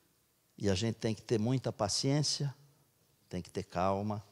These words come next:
porque tratar com o povo de Deus é tratar com os filhos e as filhas de Deus.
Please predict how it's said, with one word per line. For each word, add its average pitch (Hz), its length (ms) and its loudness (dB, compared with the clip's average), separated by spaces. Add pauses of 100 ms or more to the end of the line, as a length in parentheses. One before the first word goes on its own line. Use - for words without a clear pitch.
(600)
porque 117 240 -4
tratar 120 520 2
com 127 160 -2
o 110 60 -2
povo 117 260 -2
de 123 120 -4
Deus 147 420 0
é 127 80 4
tratar 135 400 2
com - 140 -6
os - 160 -2
filhos 170 380 0
e 196 40 0
as 180 140 -2
filhas 185 300 -4
de 247 100 -6
Deus. 147 520 -4